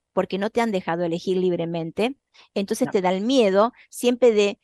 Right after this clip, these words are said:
Speaker 1: "Yo no lo quiero, no quiero comer esto, pero no lo puedo decir", y quizás, ¿no? Todo eso se transforma en no poder traducir lo que yo quiero des-, decir.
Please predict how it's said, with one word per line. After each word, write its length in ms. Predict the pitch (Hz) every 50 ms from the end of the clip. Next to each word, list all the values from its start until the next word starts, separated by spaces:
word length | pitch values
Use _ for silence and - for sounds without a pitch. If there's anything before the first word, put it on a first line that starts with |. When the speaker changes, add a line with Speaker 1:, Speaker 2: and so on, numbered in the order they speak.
| _ _ _ _
Speaker 1:
"Yo 200 | - - 226 220
no 100 | 220 208
lo 140 | 196 185 190
quiero, 360 | _ - 277 277 247 214 202
no 120 | 196 185
quiero 200 | - 196 190 190
comer 280 | - 165 175 180 185 202
esto, 300 | 233 226 - - 202 190
pero 160 | - - 160
no 120 | 175 175 170
lo 120 | 160 151
puedo 260 | - 170 165 165 165
decir", 460 | 160 160 165 - - 233 233 233 202
y 80 | 196 175
quizás, 560 | - - - - - 190 190 196 214 - - -
¿no? 320 | - 180 208 254 285 - - - _ _
Todo 140 | - 208 220
eso 160 | 226 233 -
se 120 | 226 226 202
transforma 560 | - 175 175 180 - 202 214 226 226 214 196
en 120 | 190 202
no 120 | 208 214 220
poder 320 | - 226 220 208 220 220 220
traducir 480 | - 202 196 185 185 - - 208 196 202
lo 120 | 180 165
que 100 | - 165
yo 180 | - - 185 -
quiero 380 | _ - 185 196 196 190 185
des-, 240 | 175 170 180 - -
decir. 500 | - 180 180 - - - 262 233 208 254